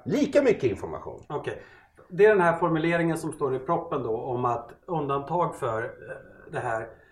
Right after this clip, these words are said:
Speaker 2: är att tra-, de som ägnar sig åt traditionell journalistisk verksamhet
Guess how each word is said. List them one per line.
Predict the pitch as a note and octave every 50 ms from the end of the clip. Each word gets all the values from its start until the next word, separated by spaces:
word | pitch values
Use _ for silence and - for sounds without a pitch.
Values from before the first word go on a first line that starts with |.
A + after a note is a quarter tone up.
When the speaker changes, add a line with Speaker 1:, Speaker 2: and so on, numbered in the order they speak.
| _ - - _ _ _ _ _ _ _ _ _ _ _ _ _ _ -
Speaker 2:
är | C#3+ C#3 C3 B2+ B2 A#2+ A#2+ B2+ B2 - -
att | C#3+ C3 - - - - - - - - - - - _ - -
tra-, | E3 D#3 D3 - -
de | E3+ F3 E3+ F3
som | - E3+ -
ägnar | G#3 G3 F3 D#3+ D#3
sig | D3+ D#3+ D3
åt | D3 - - - - -
traditionell | E3+ F#3 D#3+ D3 - F3 E3+ D3+ C3 B2+ B2+ B2+ - - - _ -
journalistisk | - - D#3+ D#3 D3+ C#3 B2+ - - C#3 B2+ - - F3+
verksamhet | F#3 D#3 B2 - - D#3+ D#3+ D#3+ E3+ A3 F3+ A2+ G2 G2 - - - -